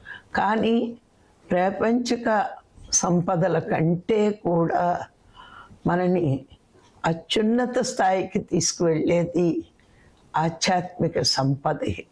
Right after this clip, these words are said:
ప్రాపంచిక భోగాలు, సంపదలు ఎన్ని ఉన్నా మనిషిలో దుఃఖం పోదు. మరి ఆధ్యాత్మిక సంపద వచ్చిన వాడికి ఎంతో దుఃఖం ఉన్నా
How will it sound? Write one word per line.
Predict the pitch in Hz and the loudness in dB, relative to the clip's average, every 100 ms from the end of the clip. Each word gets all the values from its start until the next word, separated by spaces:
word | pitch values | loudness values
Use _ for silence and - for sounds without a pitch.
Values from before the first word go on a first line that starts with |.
| _ - - - - - - - | _ -20 -20 -20 -20 -20 -10 -2
ప్రాపంచిక | 175 185 233 226 233 226 | 0 0 0 2 2 0
భోగాలు, | 202 185 180 175 180 175 | 0 0 2 2 2 0
సంపదలు | - 160 151 180 160 165 165 160 | 0 0 0 0 0 0 2 2
ఎన్ని | - 135 151 170 | 0 0 2 2
ఉన్నా | - - 147 147 156 - _ - - - - - _ - | -2 -4 -2 0 -2 -8 _ -20 -20 -20 -20 -20 _ -4
మనిషిలో | 160 165 - - 202 170 | -2 0 -2 0 2 0
దుఃఖం | 170 156 143 - - 214 190 214 - | 0 -2 -4 -4 -2 0 -2 -4 -2
పోదు. | 143 165 170 - - _ _ - - _ - - - - | 0 0 0 -2 -8 _ _ -20 -20 _ -20 -20 -20 -2
మరి | 208 220 196 - - - - - - | 0 2 2 0 -6 -20 -20 -20 -4
ఆధ్యాత్మిక | 170 185 190 208 220 - 240 220 | -2 0 0 0 0 -2 -2 0
సంపద | 208 202 190 165 190 160 - - - _ - - - - | 0 0 0 0 0 0 0 -6 -16 _ -20 -20 -12 -2
వచ్చిన | 170 175 196 196 | -2 0 0 0
వాడికి | 165 156 165 170 - 196 147 254 - - _ _ - - - - _ - | 2 2 2 0 -2 -2 -2 -4 -10 -16 _ _ -20 -20 -20 -20 _ -2
ఎంతో | 139 151 156 185 180 208 233 226 - _ _ | 0 0 0 0 2 2 0 -2 -16 _ _
దుఃఖం | 160 156 - 208 165 | -2 -2 -2 0 2
ఉన్నా | 151 156 185 185 - | 2 2 2 0 -4